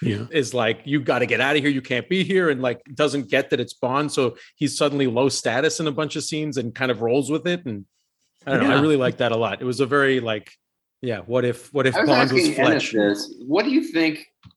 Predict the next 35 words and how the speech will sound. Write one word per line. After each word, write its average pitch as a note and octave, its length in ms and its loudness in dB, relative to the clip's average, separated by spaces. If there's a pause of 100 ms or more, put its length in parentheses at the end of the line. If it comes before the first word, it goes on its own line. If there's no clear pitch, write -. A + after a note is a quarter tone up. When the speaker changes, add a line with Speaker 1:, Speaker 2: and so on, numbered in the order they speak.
Speaker 3:
um, A2+ 460 2
about, G#2 640 0 (1040)
so - 220 0
Wynton E3 500 2
Kidd? D2+ 400 -4 (760)
Speaker 1:
Yes. - 380 -2 (500)
Speaker 3:
I D3 120 2
was F3 120 2
obsessed D3+ 360 0
specifically D3 420 -4
with - 140 -4
bad G#2+ 240 -2
guys F2 240 -6
as D#2+ 120 -16
a E2 40 -16
kid, C#2+ 300 -12
and D2+ 160 -12
I F2 80 0
had F2 220 0
lists G2+ 300 0
of D#2+ 140 -8
bad E2+ 260 0
guys E2 320 -4
and D#2 80 -16
all D2+ 100 -12
this, D2+ 180 -10
and D2+ 160 -12
I, E2+ 80 -6 (100)
I G#2+ 120 2
do B2 160 0
think G2+ 220 -2
they F2+ 140 0
kind E2+ 160 -2
of D#2 140 -8
make E2+ 240 -2